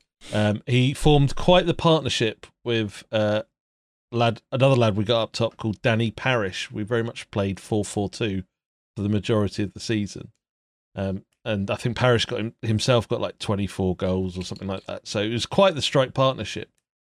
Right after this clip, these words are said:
Um, and for a long po-, long portion of the season, we were kind of in and around the playoffs, um,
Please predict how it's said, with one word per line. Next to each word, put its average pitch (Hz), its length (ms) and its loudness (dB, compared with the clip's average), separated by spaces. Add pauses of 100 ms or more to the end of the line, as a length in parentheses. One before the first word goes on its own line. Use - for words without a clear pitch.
(140)
Um, 104 600 0 (600)
and 127 240 2
for 185 200 4
a - 20 8
long 175 340 4 (200)
po-, - 420 4
long 196 220 4
portion 208 380 4
of 180 60 0
the 196 80 2
season, 220 440 2
we 202 80 2
were 185 100 0
kind 180 240 4
of 170 140 0
in 170 160 6
and 170 100 6
around 170 360 4
the 156 60 2
playoffs, - 800 0 (720)
um, 117 600 4